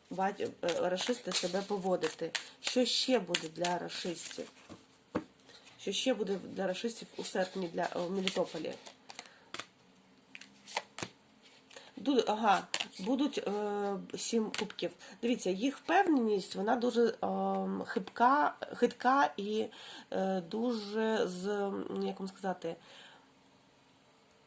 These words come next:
по-перше, кожен із них думає, вже починають, кожен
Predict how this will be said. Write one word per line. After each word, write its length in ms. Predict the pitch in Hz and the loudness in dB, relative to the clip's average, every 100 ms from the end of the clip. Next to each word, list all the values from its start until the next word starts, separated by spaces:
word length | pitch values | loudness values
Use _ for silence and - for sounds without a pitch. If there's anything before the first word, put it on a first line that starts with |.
| - - - - | -20 -20 -20 -4
по-перше, 460 | 208 240 - - - - | 6 6 6 2 -2 2
кожен 540 | 349 330 302 311 285 | 4 6 6 4 2
із 160 | 208 196 | 0 0
них 360 | 214 254 262 - | 2 2 0 -2
думає, 440 | 190 226 233 226 | 0 4 4 4
вже 160 | 190 214 | 2 -2
починають, 680 | 208 - 202 185 170 170 - | -2 -4 0 0 0 -2 -4
кожен 280 | 233 220 | -2 0